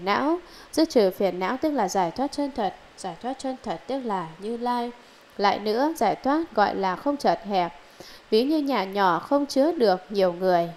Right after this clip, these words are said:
Giải thoát chẳng phải như thế, dung chứa được rất nhiều. Dung chứa rất nhiều tức là giải thoát chân thật.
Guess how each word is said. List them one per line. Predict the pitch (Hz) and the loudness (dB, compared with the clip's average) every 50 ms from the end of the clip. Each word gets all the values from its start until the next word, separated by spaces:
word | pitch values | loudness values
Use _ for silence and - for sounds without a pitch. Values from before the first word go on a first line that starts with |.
| - - - | -16 -16 -4
Giải | - 190 175 165 | -2 -2 -2 0
thoát | - - 269 294 - | 0 0 0 0 2
chẳng | - 226 175 170 | 0 -2 -2 -2
phải | - - 185 160 160 180 | 0 0 0 0 0 -2
như | 226 262 | -4 -4
thế, | 254 - 240 220 226 269 311 - - | 0 0 0 2 2 0 -2 -4 -4
dung | - 285 262 254 | -4 -4 -2 0
chứa | - 254 262 269 | 0 0 0 2
được | - 220 185 - - | 2 2 2 0 -2
rất | - 254 285 - 233 | -4 -4 -4 -4 -2
nhiều. | 202 190 180 165 156 160 - - - - - - | 0 2 2 2 0 -2 -12 -20 -20 -20 -20 -10
Dung | - - 214 208 208 | 0 2 2 2 2
chứa | 208 - 220 196 190 220 262 294 | 2 2 2 4 4 4 2 2
rất | 294 330 330 330 | 2 2 0 2
nhiều | 254 202 180 175 - | 2 2 2 2 2
tức | - 262 277 | 0 0 2
là | 277 240 190 | 4 2 2
giải | 170 - 185 170 151 | 2 2 0 0 0
thoát | - - 277 294 - | -2 -4 -6 -6 -2
chân | - 294 285 277 | 0 -2 0 0
thật. | - 214 185 - | 0 -2 -2 -2